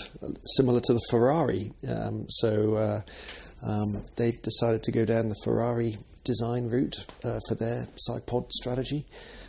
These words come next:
And then Mercedes also brought some upgrades: front suspension, floor and rear wing. Um, so lots going on at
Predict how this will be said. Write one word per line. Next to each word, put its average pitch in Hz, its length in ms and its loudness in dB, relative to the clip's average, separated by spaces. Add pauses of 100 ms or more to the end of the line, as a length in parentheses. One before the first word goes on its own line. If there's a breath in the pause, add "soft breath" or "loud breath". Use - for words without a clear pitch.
(120 loud breath)
And 139 120 4
then 135 140 8
Mercedes 131 440 8
also 123 260 8
brought 117 420 6
some 120 160 4
upgrades: 117 520 4 (260)
front 120 200 2
suspension, 117 640 2 (160)
floor 120 320 6
and 120 340 -2
rear 127 180 4
wing. 117 300 -2 (260)
Um, 110 520 0
so 123 480 8 (100)
lots 151 300 0
going 156 240 4
on 147 180 2
at - 80 0